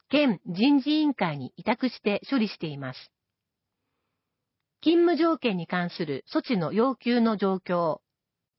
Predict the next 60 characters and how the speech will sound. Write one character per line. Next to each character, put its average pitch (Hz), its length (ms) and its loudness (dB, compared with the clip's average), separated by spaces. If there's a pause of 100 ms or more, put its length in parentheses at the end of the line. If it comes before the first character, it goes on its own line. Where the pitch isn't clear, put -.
(520)
職 226 340 0
員 277 240 2
は、 139 240 -4 (480)
給 330 200 4
与 294 140 2
な 214 120 0
ど 170 100 -6
の 147 120 -6
勤 269 300 2
務 277 100 4
条 285 200 2
件 196 220 -2
に 160 80 -6
関 160 260 -4
し - 140 -20
て、 131 240 -12 (520)
公 302 280 2
平 311 220 0
委 311 200 0
員 285 120 0
会 175 260 -4
に 131 220 -8 (340)
当 320 220 2
局 196 260 -2
が 147 220 -4 (100)
措 - 60 2
置 - 180 -2
を 180 100 0
講 226 220 0
じ 226 120 0
る 220 120 2
よ 180 200 0
う 147 60 -6
要 233 200 2
求 262 180 0
す 254 160 -2
る 240 80 2
こ 254 120 -2
と 185 100 -4
が 156 100 -2
で 143 80 -8
き 151 140 -12
ま 143 140 -8
す。 - 140 -20 (1000)
令 349 240 4
和 247 100 2
三 247 280 2
年 254 160 4
度 202 80 2
に 170 140 -2
つ - 140 -6
い 175 100 -4
て 143 120 -10
は、 127 180 -8 (400)
継 285 220 2
続 277 320 0
案 262 180 0
件 139 320 -6
及 190 260 0
び 170 220 -6